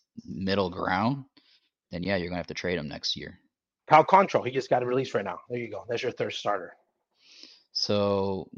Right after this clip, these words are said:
Speaker 1: going to the external outlook with free agency and trades,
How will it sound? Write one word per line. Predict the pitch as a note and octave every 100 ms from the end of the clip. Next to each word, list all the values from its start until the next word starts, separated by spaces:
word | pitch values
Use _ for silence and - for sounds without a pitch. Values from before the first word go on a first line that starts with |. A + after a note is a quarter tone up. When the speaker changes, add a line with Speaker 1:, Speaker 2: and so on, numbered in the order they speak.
| F2+
Speaker 1:
going | A2 B2 A#2+
to | - A#2+ A2+ A2 G#2+ G#2 F#2+ - _ _ -
the | F2 F#2+
external | G2 - G#2 G2
outlook | F#2 D#2 F2+ E2
with | D#2+ -
free | F#2+ F2+
agency | E2+ E2 - F#2+
and | F2+
trades, | - F2+ D#2+ D#2+ F2+ -